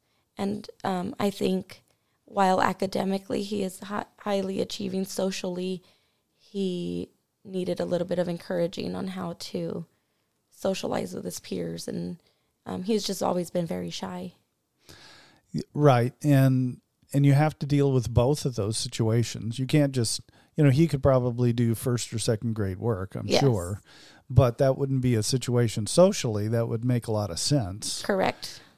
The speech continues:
Speaker 2: So you have to balance those things.
Speaker 1: Yep. And so pairing him with first or second graders, I think, would be a bit much, um, and, uh, very overwhelming for him. Whereas being with other children his age, I think, helps his maturity.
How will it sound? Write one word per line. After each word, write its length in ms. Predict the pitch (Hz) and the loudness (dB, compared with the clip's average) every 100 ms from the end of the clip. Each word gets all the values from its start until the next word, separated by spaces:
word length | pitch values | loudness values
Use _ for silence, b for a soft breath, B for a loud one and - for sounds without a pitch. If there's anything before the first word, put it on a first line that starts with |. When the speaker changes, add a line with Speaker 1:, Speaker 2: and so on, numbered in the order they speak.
| b | b
Speaker 2:
So 220 | - - 127 | -8 0 4
you 140 | 123 | 4
have 200 | 139 135 | 4 2
to 60 | 120 | 2
balance 460 | 120 139 139 110 | 4 4 4 2
those 300 | - 92 120 | -4 -6 -6
things. 500 | - - 117 113 - - - | -6 -8 -8 -8 -8 -10 -6
Speaker 1:
Yep. 220 | 196 - | -6 -2
And 180 | - 202 | -2 -2
so 220 | - 190 | 2 0
pairing 380 | 185 - 208 202 | 0 -2 0 2
him 200 | 202 185 | 2 2
with 160 | 180 180 | -2 -4
first 360 | - 185 175 | -2 -2 -2
or 60 | 185 | -4
second 340 | - 180 180 | -2 -2 -4
graders, 340 | 175 175 175 175 | -4 -4 -4 -4
I 100 | 180 | -4
think, 220 | 175 170 | -4 -4
would 140 | 175 | -6
be 100 | 185 | -4
a 60 | 175 | -4
bit 200 | 175 - | -4 -6
much, 480 | 180 170 - - - b b b b _ - | -6 -6 -8 -14 -14 b b b b _ -12
um, 400 | 190 190 202 240 _ - | -10 -8 -12 -16 _ -8
and, 280 | 190 - - - | -6 -6 -10 -12
uh, 100 | - _ - | -12 _ -20
very 420 | 240 196 190 185 | -6 -2 0 0
overwhelming 640 | 170 175 175 175 175 175 180 | -2 -2 -2 -2 -4 -6 -10
for 220 | - 190 | -10 -8
him. 340 | 190 196 196 - _ | -8 -8 -12 -16 _
Whereas 440 | - 190 185 - | -8 -6 -6 -10
being 260 | 196 180 175 | -8 -6 -6
with 160 | 175 _ _ - | -8 _ _ -6
other 240 | 185 180 | -4 -4
children 380 | 175 185 170 180 | -4 -4 -4 -2
his 240 | 196 185 - | -2 -2 -2
age, 460 | - 202 190 - _ _ _ _ _ _ _ _ _ _ _ _ _ 202 | -6 -6 -10 -14 _ _ _ _ _ _ _ _ _ _ _ _ _ -10
I 60 | |
think, 220 | - 185 | -6 -6
helps 440 | 185 190 - - - | -4 -6 -6 -10 -14
his 160 | 180 | -10
maturity. 640 | 185 185 185 165 - 185 | -10 -6 -6 -6 -6 -8